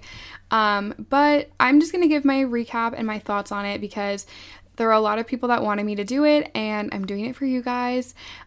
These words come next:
Um, I am going through the pain so that you don't have to. So,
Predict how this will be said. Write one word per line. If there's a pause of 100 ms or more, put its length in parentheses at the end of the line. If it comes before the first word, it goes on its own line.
(100)
Um,
I
am (160)
going
through
the
pain
so
that
you
don't
have
to. (300)
So,